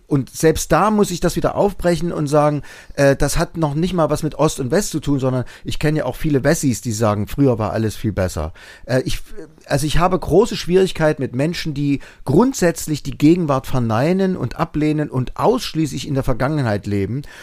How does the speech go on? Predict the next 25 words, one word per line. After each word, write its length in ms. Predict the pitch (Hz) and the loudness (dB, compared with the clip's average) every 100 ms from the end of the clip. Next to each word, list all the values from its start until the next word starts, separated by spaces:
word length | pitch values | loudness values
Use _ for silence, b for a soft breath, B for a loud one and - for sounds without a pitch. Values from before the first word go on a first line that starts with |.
| B - | B -6
und 200 | 131 131 | -2 0
die 100 | - | 0
Vergangenheit, 840 | 139 139 156 180 156 143 143 - B B B - | 0 2 0 0 0 0 -2 -4 B B B -6
äh, 140 | 139 | -4
sich 220 | 120 127 | -4 -4
schön 380 | - - 165 185 | -2 2 4 4
saufen 460 | 143 147 156 165 147 | 2 4 4 2 -2
oder 180 | 127 123 | -2 -2
schön 320 | - 165 175 | 0 0 0
quatschen 560 | - 151 - - 151 B B - | 0 0 0 -4 -4 B B -6
und 140 | 127 | -4
einfach 220 | 143 135 | -2 -2
sagen, 180 | 131 127 | -2 0
das 340 | - 160 135 135 | 0 0 0 -2
war, 140 | 127 | -2
das 380 | 170 214 - 143 | 2 2 0 0
war 140 | 139 | 0
noch 160 | 135 117 | 0 -2
Musik 640 | 127 120 110 127 123 - | 0 0 2 2 2 0
und 200 | 117 - | -4 0
das, 160 | 131 226 - - - | 2 0 -2 -10 -4
das 340 | 165 233 - | -2 -2 -2
war 140 | 170 165 | -2 0
noch 160 | 147 | -2
Filme 640 | - - 147 165 170 135 | -6 -2 4 4 4 2